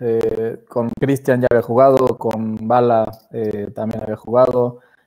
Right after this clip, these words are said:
este, entonces, eh, pues te das, te vas dando cuenta de las características de los jugadores y, pues, somos gente de fútbol y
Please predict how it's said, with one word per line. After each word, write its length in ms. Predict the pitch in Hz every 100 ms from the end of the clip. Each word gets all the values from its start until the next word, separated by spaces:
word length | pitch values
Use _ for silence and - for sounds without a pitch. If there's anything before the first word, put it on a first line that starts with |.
| _
este, 500 | - 107 - - 110
entonces, 680 | 107 107 117 117 123 117 117 _ _ _ - _ _
eh, 480 | 120 107 107 104 104 110 _ - -
pues 140 | 113
te 100 | 135
das, 240 | 135 139 135
te 60 |
vas 140 | 139 147
dando 200 | 151 131
cuenta 260 | 135 135 120
de 80 |
las 120 | 110 110
características 640 | 110 107 113 120 123 117
de 80 | 110
los 140 | 107
jugadores 680 | - 117 113 123 127 175 - -
y, 680 | 110 104 104 104 101 101 107 _ _ _ _ _ _ - - _ _
pues, 260 | 120 113 -
somos 300 | 139 135 117
gente 220 | 113 117
de 100 | 107
fútbol 400 | - 110 113 110
y 360 | 104 98 98